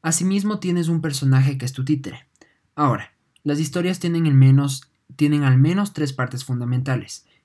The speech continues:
el inicio, el nudo y el desenlace. Aquí vamos a ver, más abajo vamos a ver qué significa cada una.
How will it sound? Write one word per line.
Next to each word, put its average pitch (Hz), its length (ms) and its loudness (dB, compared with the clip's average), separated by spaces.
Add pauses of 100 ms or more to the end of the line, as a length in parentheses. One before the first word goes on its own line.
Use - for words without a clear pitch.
(100)
el 180 160 -4
inicio, 160 540 0
el 135 120 6
nudo 131 380 2
y 127 220 -4
el 123 100 -4
desenlace. 110 840 -10
Aquí - 220 -6
vamos 131 240 4
a 127 60 0
ver, 123 280 -4 (360)
más 151 120 -4
abajo 143 280 -2
vamos 139 240 2
a 131 60 4
ver 127 120 0
qué 131 80 -6
significa 123 400 -4
cada 101 240 -10
una. 82 300 -12